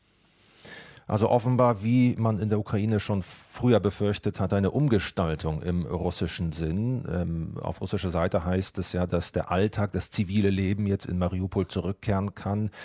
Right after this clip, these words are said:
Es gibt Berichte über eine Entminung des Hafens, wobei die Ukraine darauf hinweist, dass es darum, äh, gehen solle, äh, Exporte gestohlener ukrainischer Waren dann, äh, im Sinne Russlands, äh, zu exportieren.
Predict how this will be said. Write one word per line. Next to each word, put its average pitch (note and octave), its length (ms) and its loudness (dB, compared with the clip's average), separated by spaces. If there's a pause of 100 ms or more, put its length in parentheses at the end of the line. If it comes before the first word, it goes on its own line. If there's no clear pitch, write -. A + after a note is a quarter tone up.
(200)
Es - 80 -12
gibt - 160 -6
Berichte F#2+ 400 -2
über F#2 200 2
eine F#2 220 2
Entminung A2 640 2
des A#2 240 0
Hafens, A2+ 640 0
wobei F#2+ 240 -2
die F#2+ 80 -4
Ukraine F#2+ 480 -2
darauf F#2+ 300 -2
hinweist, F#2+ 520 -2
dass F2+ 160 -2
es F2 160 -6
darum, F2+ 560 0
äh, F#2 160 -2
gehen F#2 460 -2
solle, F#2 560 0 (500)
äh, D#2+ 280 -2
Exporte G2 720 0
gestohlener G2+ 640 0
ukrainischer F#2+ 600 0
Waren G#2+ 460 4
dann, D#2 300 0 (400)
äh, E2+ 180 -2
im F#2 120 2
Sinne G2 200 4
Russlands, E2+ 640 -2
äh, D#2 240 -6
zu - 160 -8
exportieren. E2+ 880 -4